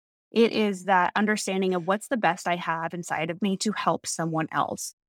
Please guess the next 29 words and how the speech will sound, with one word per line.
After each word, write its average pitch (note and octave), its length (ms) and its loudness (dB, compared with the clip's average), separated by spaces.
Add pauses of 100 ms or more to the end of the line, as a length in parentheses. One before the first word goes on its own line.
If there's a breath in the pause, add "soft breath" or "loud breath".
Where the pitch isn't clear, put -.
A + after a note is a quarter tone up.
(140)
Now, F3+ 260 6
you F3+ 220 4
may G#3+ 180 6
change G#3 480 2
who G#3 140 0
it F3+ 60 0
is F3+ 120 -2
that E3+ 140 -4
you E3+ 100 -8
serve. F#3 380 0
Your G3+ 320 4
primary F#3+ 800 2 (200)
people G3+ 300 0
that G#3 120 0
you G3+ 80 -2
serve F3+ 200 0
with F#3+ 120 -2
your G3+ 80 -2
purpose G#3 360 -2
may F3 200 0
be G#3+ 120 -2
your G#3 200 0
young G3+ 240 4
family. G3+ 560 -2 (260)
It F#3 100 4
may F#3+ 260 4
be G3+ 220 2
aging F#3+ 360 -2
parents. - 600 -4